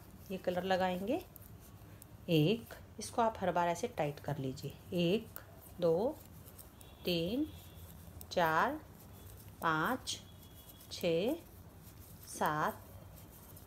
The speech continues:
आठ, नौ, दस, ग्यारह, बारह और तेरह, तेरह फंदे बना लिए। एक ये और उतार लिया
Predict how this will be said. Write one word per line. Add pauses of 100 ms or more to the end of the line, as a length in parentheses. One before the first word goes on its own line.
(280)
आठ, (1080)
नौ, (920)
दस, (1500)
ग्यारह, (1120)
बारह (540)
और (120)
तेरह, (680)
तेरह
फंदे
बना
लिए।
एक
ये (320)
और
उतार
लिया